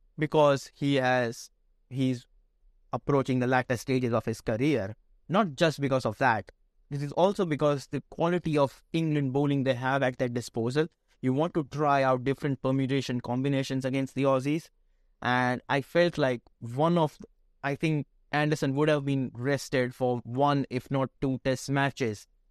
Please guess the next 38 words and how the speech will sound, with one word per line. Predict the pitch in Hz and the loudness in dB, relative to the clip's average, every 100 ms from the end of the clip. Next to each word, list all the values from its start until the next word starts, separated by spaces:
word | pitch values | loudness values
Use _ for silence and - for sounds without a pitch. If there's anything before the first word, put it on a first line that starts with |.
| _ _ _ _ _ _ _ - 127 - | _ _ _ _ _ _ _ -8 -6 -2
uh, | 123 120 120 | 0 2 2
regard-, | 120 131 131 127 - | 2 4 2 2 0
uh, | 123 120 | 0 2
depending | 127 120 135 127 123 | 0 0 0 0 0
on | 120 120 117 117 _ _ _ _ - | 0 0 0 -4 _ _ _ _ -12
the | 120 | -8
state | - 131 123 | -2 -2 0
of | - 117 | -2 -2
how | - 117 | 2 2
the | 117 120 | 2 0
Ashes | 120 127 117 | 0 -4 -4
are | 110 | -2
going. | 143 156 110 101 _ _ - | 0 2 0 -6 _ _ -8
But | 127 127 123 - _ _ _ - | 4 4 4 -4 _ _ _ -2
I | 151 | 0
personally | - 180 196 160 131 | 4 4 4 2 0
feel | - - 131 127 120 - _ _ - | -2 -2 0 2 -2 -4 _ _ -2
like | 131 123 120 - _ - | 2 2 0 -8 _ -6
regardless | 120 127 139 156 151 | -4 2 2 2 2
of | 131 | 2
his | 131 | 0
fitness, | - 135 139 123 | -2 -2 -2 0
he | 123 | 0
wasn't | 123 135 139 151 | 2 2 4 2
going | 139 135 | 2 0
to | 123 | -2
play | 127 123 | -2 -2
full | 123 - 131 131 | -2 -6 -2 -2
five | 127 131 135 - | 0 0 0 0
test | 131 131 | -2 -2
matches. | 143 139 - 151 - _ _ - | -2 -2 -2 -4 -4 _ _ 0
Now, | 143 | 2
we | 147 | 2
have | 147 - | 0 0
always, | 151 151 156 156 | -2 0 -2 0
always | 147 151 151 151 - | 2 2 2 0 -2
felt | - 147 139 131 131 | -4 0 2 0 0
like, | 127 120 | 0 0